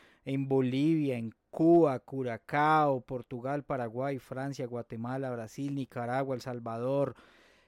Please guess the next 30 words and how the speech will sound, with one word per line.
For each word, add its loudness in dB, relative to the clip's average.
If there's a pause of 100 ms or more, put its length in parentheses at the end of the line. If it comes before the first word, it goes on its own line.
(100)
eh, -2
Reino -2
Unido, -2
Germa-, -4
eh, -4 (300)
Alemania, 0
Venezuela, -4
República -6
Dominicana, -6
en -6
Grecia, 0
y -14
así -8
es -10
la -2
lista -8
de -6
ahí -6
para -4
abajo. -4 (420)
Así -8
que -6
nada, 0
Carlitos, -4
un -8
abrazo -2
para -4
toda 0
la 0
gente. -6